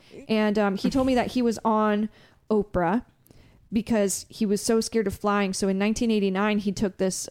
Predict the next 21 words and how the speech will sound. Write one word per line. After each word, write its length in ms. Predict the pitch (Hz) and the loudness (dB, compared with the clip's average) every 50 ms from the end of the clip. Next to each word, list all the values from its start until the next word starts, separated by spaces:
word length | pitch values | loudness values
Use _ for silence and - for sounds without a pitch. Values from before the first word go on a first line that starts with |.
| - - | -8 -4
um, 400 | - 185 180 170 165 165 165 - | -2 0 0 0 0 -2 -4 -4
it 80 | - 196 | -2 0
was 160 | 196 202 196 - | 0 0 0 -2
like 120 | 202 - | -2 0
a 100 | 185 180 | -2 -2
Fearful 720 | 170 - - - 202 190 196 202 202 - - 208 202 190 | -2 -4 -4 -2 0 0 2 0 0 -2 0 0 0 0
Flyers 800 | 180 - - 185 170 160 170 185 202 214 220 226 233 226 - - - - _ _ - | 0 -2 -2 0 0 2 2 2 2 2 2 2 0 -2 -4 -10 -16 -20 _ _ -4
course 500 | - 294 294 302 311 339 - - - - | 0 0 2 2 0 -2 -4 -6 -8 -8
with, 400 | 202 185 208 226 233 - - - _ - - | -4 0 0 0 0 -2 -6 -18 _ -4 -2
I 80 | 214 | -2
think 220 | 214 - 226 240 247 | -2 -2 -2 -2 0
it 20 | |
was, 160 | 220 226 208 | 0 0 0
like, 100 | 214 208 | 0 0
American 560 | 196 190 185 185 190 196 202 - - 208 190 | 0 0 0 0 0 0 -2 -2 -2 -2 -2
Airlines 460 | 160 175 180 190 202 196 196 196 185 190 | -2 -2 -2 -2 0 0 0 0 0 -2
or 60 | 185 | -2
something. 420 | - 185 170 175 - 170 170 180 - - - - - - - | -2 -4 -6 -4 -4 -4 -4 -4 -8 -14 -20 -20 -20 -8 -4
And 160 | 214 208 208 | -2 0 2
they 80 | 202 | 0
had 440 | 208 190 208 196 196 196 190 185 190 | 0 -2 -2 -2 0 0 0 -2 -4